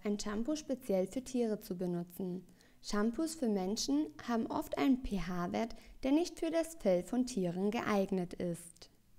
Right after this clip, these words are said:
Wir beginnen mit den Beinen, von unten nach oben, damit sich das Pferd an das Wasser gewöhnen kann.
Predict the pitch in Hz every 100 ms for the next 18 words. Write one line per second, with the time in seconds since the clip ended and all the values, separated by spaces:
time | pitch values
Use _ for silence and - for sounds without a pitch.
0 | - - - - - - - - _ _
1 | _ _ _ _ _ _ _ _ _ -
2 | - - - - 294 294 302 330 339 339
3 | 320 311 285 196 180 175 170 185 - -
4 | 202 220 240 233 294 294 - 202 190 185
5 | 175 170 - - - 214 226 226 208 190
6 | 180 - - 190 208 - 285 277 - 190
7 | - 240 262 208 196 180 180 - 170 170